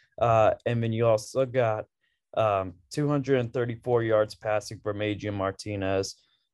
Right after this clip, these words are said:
I mean, this was, o-, overall, this was, this was a big team win. The defense came up with a lot of great stops. Um,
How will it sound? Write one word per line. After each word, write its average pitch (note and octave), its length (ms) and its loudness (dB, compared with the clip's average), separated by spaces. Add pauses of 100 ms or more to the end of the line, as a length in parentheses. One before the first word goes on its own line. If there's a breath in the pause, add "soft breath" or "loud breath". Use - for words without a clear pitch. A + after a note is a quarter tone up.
(180)
I C3 80 2
mean, A#2+ 180 2
this C#3+ 220 4
was, B2+ 320 2 (520)
o-, D3 320 6
overall, D3 380 4
this C3+ 200 -2
was, B2 380 -2 (1000)
this C#3+ 280 -2
was C#3 200 2
a A#2 160 6 (140)
big C#3 280 4
team C3+ 340 -2
win. B2 440 -2 (200)
The B2+ 80 -4
defense C3 540 0
came C3 200 0
up B2 160 0
with A#2+ 120 -14
a A#2+ 40 -6
lot A#2 280 2
of G2+ 100 -8
great A2 240 -4
stops. G#2+ 680 -4 (400 soft breath)
Um, G#2 440 2